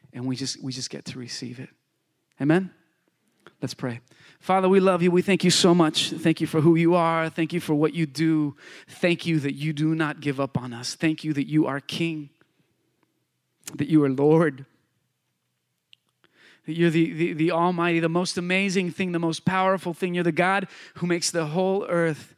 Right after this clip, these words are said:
spin and float, and yet you care about the details. You care about us. And so, Father, we just come before you. We thank you for your grace. And so those, those of us that, that, that need it, may you shower it. May you,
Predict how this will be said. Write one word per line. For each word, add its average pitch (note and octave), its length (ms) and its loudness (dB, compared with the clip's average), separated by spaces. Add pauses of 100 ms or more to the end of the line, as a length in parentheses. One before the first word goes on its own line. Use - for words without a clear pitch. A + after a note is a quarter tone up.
(300)
spin F3 580 -4
and D3 260 -6
float, D3+ 400 0
and C#3 200 -6
yet D3+ 340 -4 (1800)
you D3 160 -4
care E3 300 0
about D#3 240 -4
the C#3 80 -4
details. B2 720 -6
You C#3+ 140 -6
care D3 280 -6
about C#3+ 320 -6
us. - 440 -14 (2000)
And C3+ 80 -6
so, D#3 80 -4
Father, D#3 260 2
we D#3+ 120 4
just D3 160 -4
come E3 140 -4
before D3+ 380 -2
you. C#3+ 100 0
We C#3+ 100 0
thank D3 280 -4
you C#3+ 60 -4
for C#3+ 140 -6
your C3+ 120 -4
grace. C3 540 -6 (920)
And C#3 140 -8
so D#3 120 -2
those, E3 320 4
those E3 340 0
of E3+ 100 0
us D#3+ 200 0
that, C#3 280 -6
that, C3+ 240 -6
that C3+ 160 -6
need E3+ 320 0
it, D#3 80 -2
may C#3+ 120 -4
you C#3+ 180 -2
shower E3 640 -2
it. C#3+ 120 -2
May D#3 120 -6
you, E3 280 -4